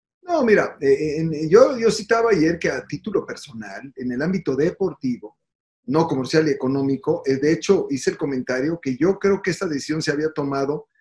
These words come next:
eh, el, el de los repechajes y el del cambio de, de, del, de, de,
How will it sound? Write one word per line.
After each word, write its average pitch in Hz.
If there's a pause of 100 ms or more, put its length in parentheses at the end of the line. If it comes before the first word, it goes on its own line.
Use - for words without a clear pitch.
(160)
eh, 120
el, 117
el 117
de 117
los 113
repechajes 139
y 135
el 117
del 117
cambio 151
de, 120 (320)
de, 120
del, 104
de, 104
de, 104